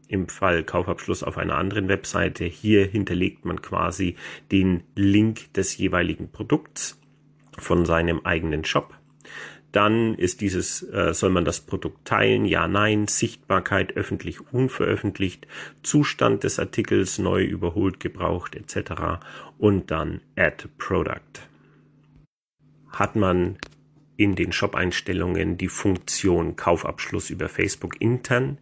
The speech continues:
gewählt, ändert sich lediglich ein Punkt. Das heißt, die Produkt-U R L entfällt, dafür kommt dann der Bereich Bestand dazu. Aktuell nur ein Schiebregler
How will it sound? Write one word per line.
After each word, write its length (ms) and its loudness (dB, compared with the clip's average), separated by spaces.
gewählt, 560 2
ändert 340 2
sich 240 -2
lediglich 540 0
ein 440 -2
Punkt. 720 -4
Das 180 -2
heißt, 560 2
die 320 0
Produkt-U 560 0
R 140 4
L 200 2
entfällt, 800 0
dafür 760 2
kommt 580 -2
dann 380 0
der 160 0
Bereich 640 -4
Bestand 880 2
dazu. 640 -4
Aktuell 400 2
nur 180 4
ein 140 2
Schiebregler 840 2